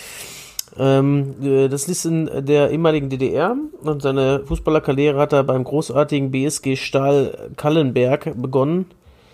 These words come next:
Ist dann zur B S G Motor Hohenstein Ernsthal, äh, Ernsthal gegangen und dann zur Chemnitz, äh, zum Chemnitzer F C, wo er auch seine Profikarriere begonnen hat.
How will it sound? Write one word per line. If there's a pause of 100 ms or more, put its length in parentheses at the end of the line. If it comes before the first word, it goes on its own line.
(340)
Ist
dann
zur
B
S
G
Motor
Hohenstein
Ernsthal,
äh,
Ernsthal
gegangen
und
dann
zur
Chemnitz,
äh,
zum
Chemnitzer
F
C,
wo
er
auch
seine
Profikarriere
begonnen
hat.